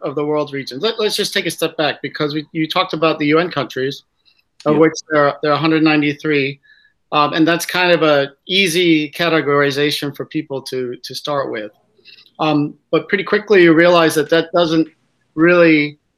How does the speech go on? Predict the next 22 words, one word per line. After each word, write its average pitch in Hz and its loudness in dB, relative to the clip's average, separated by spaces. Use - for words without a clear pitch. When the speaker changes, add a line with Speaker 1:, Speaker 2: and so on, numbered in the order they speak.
Speaker 1:
have 170 -2
as 156 0
much 151 -6
color 160 0
as 139 -6
the, 131 -6
as 139 -6
the 143 -6
real 143 -2
world, 147 0
and 131 -4
it 127 -8
starts 156 -6
to, 135 -4
starts - -4
to 151 -4
break 143 0
down 156 0
pretty 123 -8
quickly 143 -4
when 135 -2
you 123 -6